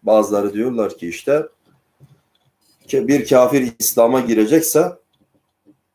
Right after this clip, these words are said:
evvela gitsin bir duş alsın. Duşunu aldıktan sonra ondan sonra gelip kelime-i şehadeti getirsin.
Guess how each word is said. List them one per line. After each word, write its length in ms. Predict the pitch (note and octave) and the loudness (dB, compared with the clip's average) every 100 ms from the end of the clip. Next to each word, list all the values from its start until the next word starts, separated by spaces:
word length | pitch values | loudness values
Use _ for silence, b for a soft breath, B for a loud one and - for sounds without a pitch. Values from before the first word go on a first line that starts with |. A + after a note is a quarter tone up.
| _ _ - | _ _ 0
evvela 400 | A#2+ A2 F#2+ F2+ | 2 2 2 -2
gitsin 400 | F2+ - G2+ F#2 | -4 -10 -10 -10
bir 240 | F#2 F2 | -12 -8
duş 200 | A2 - | -8 -2
alsın. 460 | A2+ A#2 - D#3+ D#3+ _ _ _ _ _ _ _ _ _ G2+ | 0 0 -2 -8 -10 _ _ _ _ _ _ _ _ _ -12
Duşunu 380 | G#2 A2 A2+ G2+ | -6 -2 2 2
aldıktan 540 | F#2 F#2 - C3+ D3 | 0 -4 -4 -2 -2
sonra 520 | - B2+ B2 D#3 - _ _ _ _ _ _ _ | -2 -4 -4 -6 -8 _ _ _ _ _ _ _
ondan 300 | A#2 A#2 A#2+ | -2 0 0
sonra 240 | A2 G#2 G2 | 0 -4 -2
gelip 340 | F#2+ F2+ - | -4 -4 -6
kelime-i 360 | F2 E2+ E2 D#2 | -6 -4 -8 -10
şehadeti 460 | E2 D#2+ D#2+ D2 | -12 -12 -14 -20
getirsin. 460 | C2 - - - | -20 -20 -20 -20